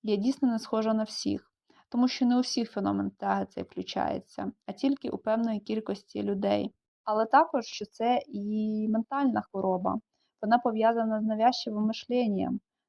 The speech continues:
нав'язливе мислення. І що ця програма допоможе дасть інструменти, які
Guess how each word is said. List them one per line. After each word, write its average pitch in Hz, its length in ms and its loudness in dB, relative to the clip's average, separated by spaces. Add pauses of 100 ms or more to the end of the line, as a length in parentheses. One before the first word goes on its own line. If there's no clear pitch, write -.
нав'язливе 220 520 2
мислення. 196 640 -2 (960)
І 214 100 -6
що - 160 -2
ця 233 280 4
програма 220 720 2 (320)
допоможе 214 800 2 (720)
дасть 233 400 4
інструменти, 214 960 -2 (760)
які 240 500 0